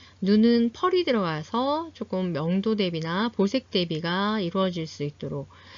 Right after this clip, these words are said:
그렇지만 눈의 형태에 따라서, 눈이 좀 부어 보이거나 이런 사람 같은 경우는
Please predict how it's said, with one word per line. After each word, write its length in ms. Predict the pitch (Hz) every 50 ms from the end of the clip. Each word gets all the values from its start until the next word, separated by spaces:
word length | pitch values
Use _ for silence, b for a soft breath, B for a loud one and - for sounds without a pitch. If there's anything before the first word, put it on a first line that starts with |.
| B B B B B _ -
그렇지만 720 | - 247 262 254 - - - 214 214 226 220 190 143 139 - B B B B B -
눈의 720 | 202 175 185 208 226 254 285 294 302 294 294 294 294 294 285
형태에 520 | 294 330 370 381 381 - - 359 349 330 294 _
따라서, 460 | - 175 160 135 139 147 - 147 147 - _ -
눈이 320 | 185 185 190 196 196 185
좀 180 | 185 185 185 175
부어 400 | - - 214 254 277 302 302 285
보이거나 600 | 269 247 226 226 208 196 - 185 180 180 180 175
이런 280 | 156 151 165 180 185
사람 200 | 185 208 202 196
같은 280 | 185 175 175 - - 165
경우는 460 | 156 156 156 165 196 247 285 320 359